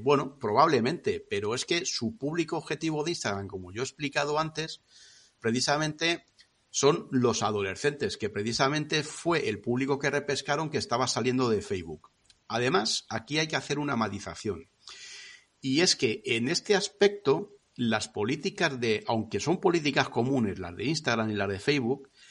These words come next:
sí son más estrictas en este sentido las políticas de Facebook que las de Instagram, porque van dirigidas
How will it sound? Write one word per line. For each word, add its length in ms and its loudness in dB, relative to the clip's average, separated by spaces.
sí 320 0
son 300 2
más 200 0
estrictas 480 -4
en 80 -4
este 180 -2
sentido 440 -2
las 160 -4
políticas 540 -4
de 100 -2
Facebook 380 -4
que 60 -8
las 200 -10
de 80 -12
Instagram, 540 -8
porque 480 -4
van 200 -4
dirigidas 640 -4